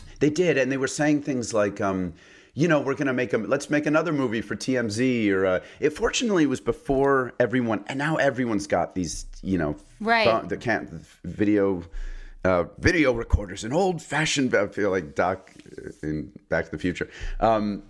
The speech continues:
Speaker 2: <laughs>
Speaker 1: everyone's got these video recording devices, and s-, but at the time it was, um,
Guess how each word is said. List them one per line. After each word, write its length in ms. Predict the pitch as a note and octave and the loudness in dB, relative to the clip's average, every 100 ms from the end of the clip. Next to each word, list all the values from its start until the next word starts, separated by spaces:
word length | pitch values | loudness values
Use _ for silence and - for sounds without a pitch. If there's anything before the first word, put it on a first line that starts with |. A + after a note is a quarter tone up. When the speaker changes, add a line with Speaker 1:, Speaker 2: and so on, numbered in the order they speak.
| G#3 | -6
Speaker 2:
<laughs> 160 | A#3 G3+ | 0 2
Speaker 1:
everyone's 420 | B2 C#3 B2+ - | 2 0 -2 -2
got 220 | A#2+ - | -2 0
these 240 | A2 G2+ | -2 -4
video 560 | F2 - F2 - G#2+ G#2+ | -6 -14 -8 -2 2 2
recording 520 | F#2+ F#2+ G2 F#2+ F2+ | 0 -2 0 0 0
devices, 460 | D#2+ E2+ F2 - E2+ | -2 0 0 -2 -2
and 100 | F#2+ | -2
s-, 100 | - | -2
but 160 | B2 | 2
at 100 | A2+ | 2
the 60 | - | 0
time 340 | - - B3 A#2+ | -6 -6 -2 0
it 100 | G2 | 0
was, 220 | G2+ G2+ | 0 0
um, 340 | F#2+ F2+ F2 | 0 0 -4